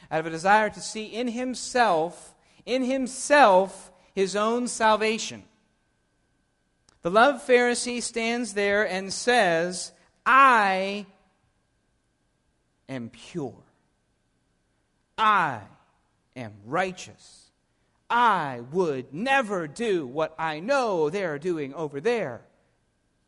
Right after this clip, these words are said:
That guy and girl talking. Impossible for that to be anything other than an unrighteous conversation.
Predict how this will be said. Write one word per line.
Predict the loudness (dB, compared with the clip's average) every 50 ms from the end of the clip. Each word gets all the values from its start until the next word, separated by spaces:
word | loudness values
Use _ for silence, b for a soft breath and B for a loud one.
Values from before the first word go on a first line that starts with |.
| _ _
That | -8 -8 -8 -8 -10 -10
guy | -10 -10 -8 -10
and | -10 -14 -14
girl | -12 -12 -12 -10 -12 -14 -16
talking. | -14 -12 -12 -12 -12 _ _ _ _ _ _ _ _ _ _ _ _ _ _ _ _ _ _ _ _ _ _ _ _ _ _ _ _ _ _ _ _ _ _ _ _ _ _ _ _ _ _ _ _ _ _ _ -6
Impossible | -4 -4 -2 -2 0 2 2 2 2 0 0 0 2 2 2
for | 2 2
that | 2 2 2
to | 0
be | -4 -8 -8 -8 -4
anything | -4 -4 -2 -2 -4 -6 -6 -6 -4 -4 -4 -4 -2
other | 2 4 4 4 6 6 4 4 4 2 0 -2
than | -4 -6
an | -6 -6 -4
unrighteous | -2 -2 -2 0 0 -2 -2 -2 -6 -8 -10 -10 -8
conversation. | -4 -2 -2 -2 -2 -2 -4 -4 -4 -4 -4 -6 -8 -10 -10 -10 -12 -14